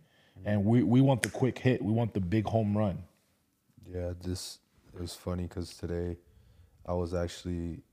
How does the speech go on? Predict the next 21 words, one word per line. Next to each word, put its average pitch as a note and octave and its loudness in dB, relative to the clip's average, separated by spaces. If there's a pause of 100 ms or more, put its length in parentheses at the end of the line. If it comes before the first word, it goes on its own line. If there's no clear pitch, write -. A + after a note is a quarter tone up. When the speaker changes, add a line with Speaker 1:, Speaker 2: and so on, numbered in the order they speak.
(140)
Speaker 1:
on F2 -6
Twitter, G2 -2 (640)
and F2 -4 (180)
this F#2 -6 (220)
rep-, G2 -2 (220)
uh, F2 -2 (220)
this F#2+ -4
Senate, G2+ -2 (180)
uh, F2 -2
guy F#2 0 (800)
posted G#2+ 0
a, F#2 -2 (100)
um, F#2 -6 (180)
it - -6
was F2+ -2
like F2+ 0
a E2+ -6
break, G#2 0
you G#2 -6
know G2+ 0
how F2+ -2